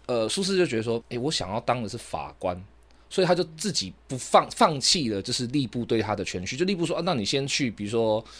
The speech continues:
呃，你先去地震，地震，地震局去，去当一个科员好了。”然后苏轼就说：“不要，我要去地检署。”那他说：“哎，不行啊，你这个权序这样跨不过去。”他说，苏轼就说什么，你知道吗？“我再考一次，哎，还是考中，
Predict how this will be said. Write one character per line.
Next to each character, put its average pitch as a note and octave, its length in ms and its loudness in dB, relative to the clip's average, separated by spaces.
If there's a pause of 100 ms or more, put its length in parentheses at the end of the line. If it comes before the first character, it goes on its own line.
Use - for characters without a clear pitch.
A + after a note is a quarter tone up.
(240)
呃， F2+ 320 0
你 G2 40 -6
先 B2 100 -4
去 E3+ 80 0
地 D#3+ 200 -4
震， C3 220 0
地 D#3 200 -4
震， B2+ 220 0
地 D#3 120 -2
震 C3+ 200 2
局 F2+ 260 -8 (120)
去， A#2+ 320 -2
去 - 140 -4
当 A2+ 220 0
一 G#2+ 60 -4
个 G2+ 120 -4
科 A2+ 220 0
员 F2+ 220 0
好 C2 200 -8
了。” - 40 -16 (500)
然 - 20 -8
后 B2 60 -2
苏 D3 140 -4
轼 C#3 100 -6
就 C#3 80 2
说 B2 260 0 (280)
：“不 A2+ 60 0
要， G#2+ 80 2 (280)
我 G2 80 -4
要 - 20 -4
去 B2 80 -8
地 A#2 120 -4
检 F2 160 -8
署。” - 160 -14 (560)
那 G#2+ 160 -2
他 A2 120 -4
说 A2+ 200 -4
：“哎， - 60 -8
不 B2+ 100 -6
行 E2+ 200 -4
啊， D#2 120 -10
你 E2+ 80 -12
这 A#2 100 -6
个 B2+ 60 0
权 G2+ 180 -4
序 G#2 240 -6
这 - 120 -4
样 G2 80 -2
跨 - 140 -2
不 F#2 120 -6
过 F2+ 120 -4
去。” E2+ 200 -10
他 G#2+ 60 -10
说， A2 200 -8
苏 C#3 140 -8
轼 B2 40 -6
就 C3 120 -4
说 A#2+ 100 -4
什 A2 60 -4
么， - 0 -
你 F#2 60 -8
知 F2 60 -8
道 F2 60 -6
吗 F2+ 140 -6 (440)
？“我 A2 100 -2
再 D3+ 200 0
考 D#2 180 -8
一 E2 60 -8
次， G2 220 -8 (640)
哎， G2 160 -8
还 G2 240 -6
是 - 160 -4
考 - 180 -6
中， D#2 220 -8